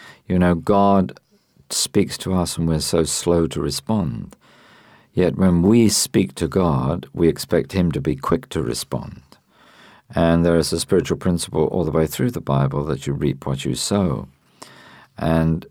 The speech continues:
if your relationship with God is such that when he speaks, you want to put into operation as quickly as possible what he's telling you to do, then I think you will find your prayer life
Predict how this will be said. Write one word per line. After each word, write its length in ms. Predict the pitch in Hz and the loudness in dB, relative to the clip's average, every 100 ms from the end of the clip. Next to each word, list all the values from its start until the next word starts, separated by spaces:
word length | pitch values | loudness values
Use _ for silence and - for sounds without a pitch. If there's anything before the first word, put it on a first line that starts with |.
| _ | _
if 220 | - 92 | -2 0
your 180 | 104 110 | 4 4
relationship 920 | 95 90 95 127 135 - - - - | 4 4 4 4 2 0 -2 -2 -2
with 200 | - 85 | -2 -4
God 260 | - 90 82 | 0 0 2
is 160 | 76 71 | 0 -2
such 420 | - 90 - - | -2 -2 -4 -6
that 180 | 76 - | -4 -4
when 140 | 80 | -4
he 160 | 87 95 | 0 -2
speaks, 580 | - - 101 - - | -2 -2 -2 -2 -8
you 360 | 78 78 73 71 - - - - _ | -2 0 0 -4 -10 -20 -20 -20 _
want 480 | 76 82 101 110 - | -4 2 4 4 2
to 120 | - 69 | -2 -4
put 240 | - 95 | 0 0
into 280 | 87 85 85 | 0 0 0
operation 600 | 85 78 82 85 - - | 0 0 2 0 -2 -4
as 120 | 139 | -4
quickly 360 | - 87 - 71 | -4 -6 -2 -2
as 120 | - | -2
possible 560 | - 95 - 67 67 | -2 -2 -2 -4 -4
what 200 | 64 82 | 0 0
he's 160 | 69 71 | 0 -4
telling 320 | - 82 80 | -4 -4 -2
you 120 | 71 | -2
to 140 | 69 - | -2 -6
do, 540 | - 113 95 64 - - - - - _ - | -2 0 2 -2 -6 -14 -20 -20 -20 _ 0
then 280 | 92 95 - | 4 4 2
I 200 | 95 92 | 0 -2
think 320 | - 104 95 | 2 0 2
you 100 | 80 | 0
will 120 | 80 | 0
find 520 | - - 95 90 85 | -2 0 2 2 0
your 160 | 78 73 | 0 -2
prayer 460 | - - 107 127 | -4 -4 0 2
life 460 | 113 - - - - | 2 -2 -4 -12 -18